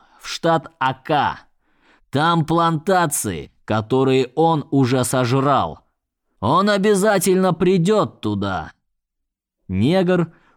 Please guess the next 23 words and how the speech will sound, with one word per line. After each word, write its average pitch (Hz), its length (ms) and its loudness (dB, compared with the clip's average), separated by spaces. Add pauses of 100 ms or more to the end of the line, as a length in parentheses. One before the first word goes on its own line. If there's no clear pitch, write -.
выволок 202 540 2
меня 135 320 0
на 113 160 2
улицу 196 680 -2 (200)
и 247 140 2
не 208 140 4
сильно 202 440 2
толкнул 110 540 0
в - 80 -12
спину. 90 580 -4 (960)
«Иди 175 680 2 (280)
и 113 140 -2
не 180 140 2
показывайся 135 840 0
здесь 123 360 2
больше», 95 680 -2 (680)
сказал 147 580 0
он 123 260 0
беззлобно. 98 920 -2 (840)
«Мы 110 260 0
дали 131 300 4
ему 123 360 2
морфий, 135 720 -2